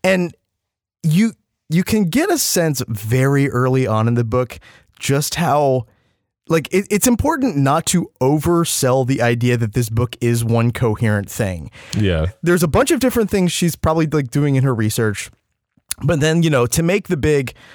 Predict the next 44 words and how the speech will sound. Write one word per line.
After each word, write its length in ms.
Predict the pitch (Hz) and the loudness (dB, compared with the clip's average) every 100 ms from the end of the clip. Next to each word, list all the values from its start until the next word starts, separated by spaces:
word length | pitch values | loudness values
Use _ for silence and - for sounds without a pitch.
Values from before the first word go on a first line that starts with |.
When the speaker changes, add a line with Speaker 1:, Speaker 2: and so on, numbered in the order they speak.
| - - | -20 -6
Speaker 1:
I 100 | 123 | 0
don't 160 | 127 113 | 2 2
know, 240 | 113 110 | 2 2
I 80 | 110 | 2
guess 220 | 113 127 123 | 0 0 0
in 120 | 113 | 2
music 260 | 113 117 | 2 0
they 80 | 120 | -2
would 140 | 113 113 | -2 0
call 160 | 131 | -2
it 80 | 113 | 0
the 100 | 123 | -2
industry 520 | 151 170 165 - 139 | 0 0 0 0 0
push. 600 | 117 143 117 98 - - - - - - - | 0 0 2 0 -2 -4 -6 -14 -20 -20 -4
Uh, 320 | 131 123 117 120 143 | 0 2 2 2 2
you 80 | 139 | 2
know, 280 | 131 127 131 | 2 2 0
Speaker 2:
<laughs> 80 | 135 | 2
Speaker 1:
you, 200 | 170 160 143 107 - - - - | 2 2 0 -2 -4 -12 -18 -6
you, 180 | 165 185 | 0 2
like, 400 | 180 156 143 - | 4 2 0 -2
you 120 | 143 | -2
package 440 | 131 180 185 208 160 | 0 0 0 0 0
it 120 | 165 | 2
all 120 | 143 | 2
together 520 | 135 123 117 117 117 120 | 0 0 0 2 0 0
and 240 | 120 117 | 0 0
you, 60 | 113 | 2
like, 220 | 110 104 | 0 -2
sell 260 | - 135 135 | -2 0 0
it 80 | 117 | 0
as 300 | 117 113 120 | 0 0 0
one 200 | 107 104 | 0 -2
thing. 340 | 123 101 95 - - - - | -2 -2 -2 -6 -18 -20 -6
But, 100 | 147 | -2
like, 160 | 143 127 | -2 -2
I 100 | 135 | -4
don't 300 | 139 185 196 | 0 -2 0
regard 520 | 151 127 123 123 110 - _ _ - | -2 0 2 2 -2 -8 _ _ -2
that 300 | 117 113 - | 0 0 0
as 320 | 113 104 - | -2 -2 -4
really 220 | 117 113 | -2 -2
serious 580 | - 113 110 110 107 - | -2 -2 0 0 -2 -2
here 380 | 110 101 92 | -2 0 -2